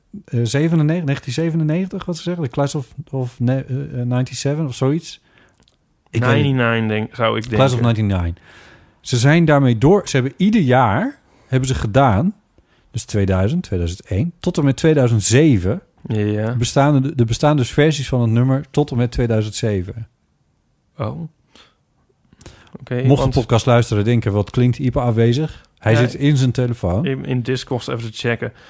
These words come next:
Speaker 2: Hij is een whopping vier euro waard geworden, mijn C D single.
Speaker 1: Kijk.
Speaker 2: Ik denk, ik, ik, dat lijkt me wel moeilijk, want als je z-, zegt, eh,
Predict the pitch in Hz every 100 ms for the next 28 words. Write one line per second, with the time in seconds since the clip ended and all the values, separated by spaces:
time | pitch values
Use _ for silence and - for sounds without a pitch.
0 | - _ 131 127 123 113 185 175 151 147
1 | 139 160 185 165 151 151 123 113 110 104
2 | - 107 104 104 101 - 104 101 - 104
3 | 98 104 - 110 95 - - - - -
4 | - - _ _ _ _ _ _ - _
5 | _ - - _ _ _ _ - 123 143
6 | 180 143 - 147 156 170 156 135 143 165
7 | 143 139 143 139 147 123 - 120 139 -
8 | _ - _ _ _ _ - 131 127 127
9 | 123